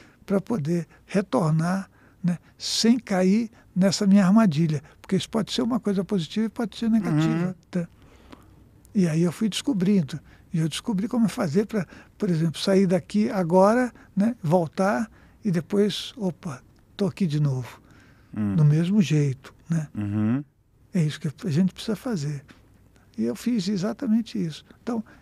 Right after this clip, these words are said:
Speaker 1: essa viagem no tempo, ela
Speaker 2: Hum.
Speaker 1: pra mim foi, foi um negócio ótimo, porque aí eu fui indo, fui indo,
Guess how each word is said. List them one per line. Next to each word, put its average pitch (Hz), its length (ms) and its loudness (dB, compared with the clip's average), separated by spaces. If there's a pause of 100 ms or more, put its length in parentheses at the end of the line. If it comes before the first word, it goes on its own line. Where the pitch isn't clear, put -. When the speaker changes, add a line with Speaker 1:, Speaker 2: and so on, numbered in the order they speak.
Speaker 1:
essa 214 220 -4
viagem 175 440 -2
no 151 120 0
tempo, 226 480 -4 (300)
ela 196 180 -2
Speaker 2:
Hum. - 40 -8
Speaker 1:
pra 190 120 -4
mim 180 160 2
foi, 226 400 -4 (300)
foi 208 160 0
um 190 40 4
negócio 190 640 -4
ótimo, 170 520 -4 (280)
porque 156 420 -6 (380)
aí 180 160 2
eu 196 80 4
fui 214 280 2
indo, 226 220 6
fui 190 300 0
indo, 226 280 2